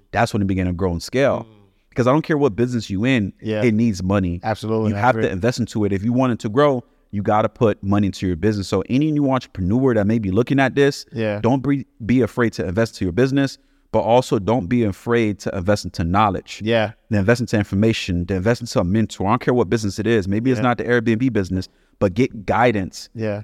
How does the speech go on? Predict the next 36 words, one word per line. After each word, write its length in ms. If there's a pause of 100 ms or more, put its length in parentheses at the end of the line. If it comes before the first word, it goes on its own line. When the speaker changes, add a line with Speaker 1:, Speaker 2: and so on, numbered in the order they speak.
(120)
Speaker 1:
You 100
know, 80
that's 180
something 320
else 200
that 160
helped 260
me 600
in 120
my 140
first 320
business 280
when 120
I 80
got 140
a 40
mentor, 600
Speaker 2:
Mm-hmm. 360 (160)
Speaker 1:
right? 300 (180)
And 340
I 120
learned 440
from 180
him 320 (640)
and 120
what 100
he 80
was 140
doing 180
in 60
his 120
car 220
business 300
and 80
his 160
business. 480